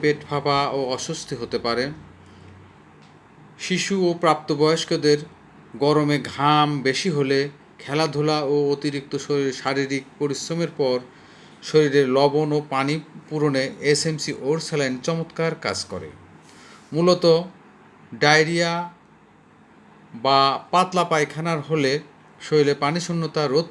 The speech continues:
ক-, রোধ ও চিকিৎসার জন্য এসএমসি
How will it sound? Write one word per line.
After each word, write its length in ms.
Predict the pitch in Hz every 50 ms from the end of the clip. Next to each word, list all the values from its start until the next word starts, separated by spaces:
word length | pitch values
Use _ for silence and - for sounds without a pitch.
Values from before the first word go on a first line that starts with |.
| - -
ক-, 240 | - 120 120 131 131 -
রোধ 360 | 131 127 143 156 165 156 139
ও 160 | 143 143 147 156 - - - - - - - -
চিকিৎসার 480 | - - 151 175 190 180 - 175 160 135
জন্য 380 | 123 131 123 117 117 127 147 160 - - - - - - - - - - - - - - - - -
এসএমসি 640 | - 151 175 170 - 180 180 175 165 170 - 160 151